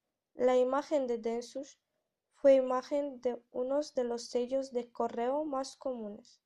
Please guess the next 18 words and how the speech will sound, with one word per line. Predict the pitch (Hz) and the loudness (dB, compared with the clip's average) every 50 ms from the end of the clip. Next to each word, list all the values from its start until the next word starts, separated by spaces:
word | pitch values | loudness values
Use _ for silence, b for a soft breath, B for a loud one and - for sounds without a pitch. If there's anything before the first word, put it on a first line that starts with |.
| _ _ _ _ _ _ _ _ _ _ _ _ _ _ _ | _ _ _ _ _ _ _ _ _ _ _ _ _ _ _
Después | 233 254 254 247 - - 269 294 302 294 | 4 4 4 4 4 4 4 4 6 6
de | 302 294 | 6 6
unos | 277 254 254 247 - - | 6 4 2 -2 -4 -4
años, | - 240 240 254 285 320 - - | -2 -2 0 0 0 -2 -2 -2
la | 269 240 233 | -2 -2 -2
iglesia | 233 226 233 233 240 240 - 262 254 254 | -2 -2 -2 -4 -2 -2 -2 -2 0 0
recibió | 254 247 247 - - 226 220 220 240 254 277 | 0 -2 -4 -6 -10 -10 -6 -2 -2 0 0
la, | 285 269 254 | -2 -4 -4
una | - - 247 247 247 240 226 | -4 -4 -4 -2 -4 -4 -4
donación | 226 226 220 220 220 - - 233 226 240 277 - _ _ _ _ _ _ _ _ _ _ | -6 -6 -6 -6 -8 -8 -10 -8 -8 -8 -8 -10 _ _ _ _ _ _ _ _ _ _
de | 233 240 247 | 2 4 6
veinte | 247 262 269 294 302 - 285 269 | 6 6 4 2 2 2 2 2
mil | 254 254 254 247 226 | 4 2 2 2 0
dólares | 233 226 226 226 240 247 269 294 - - _ _ - | 0 0 0 2 2 2 0 0 -2 -6 _ _ -4
de | 254 247 | -4 -2
los | 240 240 240 - - - | -2 -4 -6 -8 -10 -10
Estados | 233 233 - - 240 240 240 247 247 - - | -10 -6 -2 -2 -2 0 0 -2 -2 -4 -6
Unidos, | 233 233 226 214 208 - - - - | -6 -4 -4 -4 -4 -6 -6 -8 -10